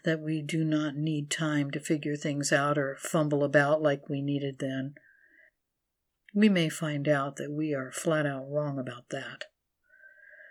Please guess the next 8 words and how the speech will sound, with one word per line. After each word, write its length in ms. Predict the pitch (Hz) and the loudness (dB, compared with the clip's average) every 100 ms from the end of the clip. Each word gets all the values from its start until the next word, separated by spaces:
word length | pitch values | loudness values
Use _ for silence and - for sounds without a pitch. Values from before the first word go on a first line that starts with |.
| - - | -20 0
Bodies, 580 | 151 147 147 147 151 - | 4 6 6 4 0 -2
like 180 | 147 143 | -4 -2
children, 520 | - 151 147 147 143 | 2 2 2 0 0
need 400 | 147 143 143 - | 0 -2 -4 -6
to 80 | - 180 | -2 4
ease 240 | 175 160 | 6 6
into 280 | 185 208 156 | 6 4 0
things. 560 | - 147 139 135 - | -2 -2 -2 -4 -6